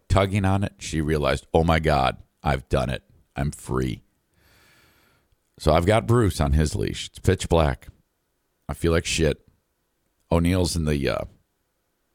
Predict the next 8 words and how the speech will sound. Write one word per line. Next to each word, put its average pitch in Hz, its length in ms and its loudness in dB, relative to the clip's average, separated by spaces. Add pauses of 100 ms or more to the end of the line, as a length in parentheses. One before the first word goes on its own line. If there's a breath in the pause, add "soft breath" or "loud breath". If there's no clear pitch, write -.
(260)
in 78 80 -2
the 76 60 0
backyard. 62 540 0 (760)
He's - 100 -12
got 67 160 -4
his 65 120 -4
little, 60 240 -8 (480)
uh, - 140 -14